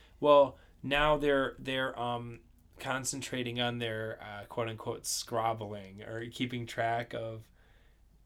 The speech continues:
music and giving recommendations and all that stuff. And they're shutting down their subscription music service. So, I mean, with all the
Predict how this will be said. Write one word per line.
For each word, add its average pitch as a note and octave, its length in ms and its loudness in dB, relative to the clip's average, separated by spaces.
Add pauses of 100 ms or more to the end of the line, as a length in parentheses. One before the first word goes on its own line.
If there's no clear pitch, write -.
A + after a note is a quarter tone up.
(120)
music B2 680 0
and G#2+ 400 -10
giving B2 300 0
recommendations A#2+ 1160 -4
and A2 120 -8
all A2+ 160 -4
that A2+ 260 -4
stuff. C#3 460 -2 (280)
And B2+ 140 -6
they're C3 120 -2
shutting B2+ 360 0
down B2 240 0
their A#2 140 -2
subscription A2 680 -8
music A#2+ 300 -4
service. - 640 -12 (220)
So, A2+ 480 2 (420)
I B2 80 0
mean, B2+ 240 0
with B2 120 0
all C3 220 4
the B2 360 2